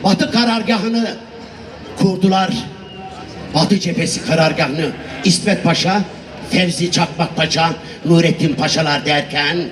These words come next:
yirmi altı Ağustos'ta Büyük Taarruz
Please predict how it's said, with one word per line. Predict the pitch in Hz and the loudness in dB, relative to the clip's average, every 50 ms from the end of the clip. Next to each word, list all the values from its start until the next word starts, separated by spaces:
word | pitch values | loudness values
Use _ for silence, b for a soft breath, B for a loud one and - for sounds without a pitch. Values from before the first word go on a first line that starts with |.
| - - - - - - - - - - - - - - - - - - - - - | -10 -12 -14 -14 -14 -14 -14 -14 -14 -12 -12 -12 -12 -10 -10 -12 -12 -12 -10 -4 0
yirmi | 117 151 160 147 147 - | 4 4 4 4 2 0
altı | - 156 143 - - 135 | 0 -2 -2 0 2 2
Ağustos'ta | 135 127 117 - - 147 143 120 - - - 151 160 156 - - - - - - - - - - 165 - - - - - - - - - - - - 185 180 190 - - - - - - - - - - - - - - - - - - 147 | 2 2 2 0 2 2 2 2 2 0 0 0 2 0 -2 -4 -8 -12 -12 -12 -12 -12 -12 -12 -10 -10 -10 -10 -10 -10 -10 -12 -12 -12 -12 -12 -12 -12 -12 -10 -10 -10 -10 -10 -10 -12 -12 -12 -12 -12 -12 -12 -12 -12 -10 -8 -6 0 4
Büyük | 151 190 226 226 - - | 6 6 6 6 4 0
Taarruz | - 165 151 143 143 139 147 135 | 0 0 0 0 0 0 -2 -2